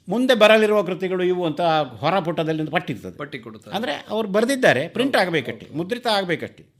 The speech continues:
Speaker 1: ಅಂಥ ಪಟ್ಟಿಗಳಿಂದ ನಾನು ಆಯ್ದುಕೊಂಡಿದ್ದೇನೆ ಹೆಸರು.
Speaker 2: ಹ್ಮ್. ಆದ್ರೆ ಅದು ಆಡಲ್ಪಡಬೇಕಲ್ವೇ?
Speaker 1: ಅಲ್ಲ,
Speaker 2: ಅಥವಾ
Speaker 1: ಅದು,
Speaker 2: ಅದು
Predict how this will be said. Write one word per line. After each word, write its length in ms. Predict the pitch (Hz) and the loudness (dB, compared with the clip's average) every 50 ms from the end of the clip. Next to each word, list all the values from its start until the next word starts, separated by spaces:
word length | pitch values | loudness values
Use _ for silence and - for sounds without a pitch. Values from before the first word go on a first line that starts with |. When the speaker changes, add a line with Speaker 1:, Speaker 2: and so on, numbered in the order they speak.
| _ _ _ _ _ _ _ _ _ _ _ _ _ _ _ _ _ - | _ _ _ _ _ _ _ _ _ _ _ _ _ _ _ _ _ -4
Speaker 1:
ಅಂಥ 280 | 180 240 277 262 - 269 | -2 0 0 2 2 2
ಪಟ್ಟಿಗಳಿಂದ 520 | 277 - 262 - 185 269 262 262 269 262 262 254 | 2 2 2 0 2 4 6 6 6 6 4 4
ನಾನು 240 | 240 220 226 247 269 | 4 4 4 6 6
ಆಯ್ದುಕೊಂಡಿದ್ದೇನೆ 600 | 262 262 233 202 190 185 175 151 143 127 143 135 | 6 4 6 6 6 6 6 6 4 2 2 2
ಹೆಸರು. 220 | 135 135 - 151 151 | 2 2 2 -2 -4
Speaker 2:
ಹ್ಮ್. 560 | 147 - - - - 135 131 117 113 110 117 - _ - - - | -6 -8 -8 -2 2 2 2 2 0 -6 -12 -14 _ -20 -8 -2
ಆದ್ರೆ 160 | - 180 190 202 | 0 2 2 2
ಅದು 440 | 190 170 156 151 147 - - - | 0 0 -2 -2 -2 -4 -8 -10
ಆಡಲ್ಪಡಬೇಕಲ್ವೇ? 1160 | - 117 127 143 170 196 208 196 - 185 175 170 170 160 143 143 - - 135 123 117 113 117 117 120 - - | -6 -4 0 2 2 2 2 2 -2 0 2 2 0 0 -2 -6 -6 -6 -8 -8 -6 -6 -8 -8 -8 -6 -2
Speaker 1:
ಅಲ್ಲ, 160 | 180 190 185 | 0 0 0
Speaker 2:
ಅಥವಾ 540 | 139 123 - - - - 147 131 165 151 151 | -2 -6 -10 -18 -16 -14 -12 -8 -4 -4 -4
Speaker 1:
ಅದು, 220 | 147 151 151 139 131 | -4 -4 -8 -14 -14
Speaker 2:
ಅದು 100 | - | -16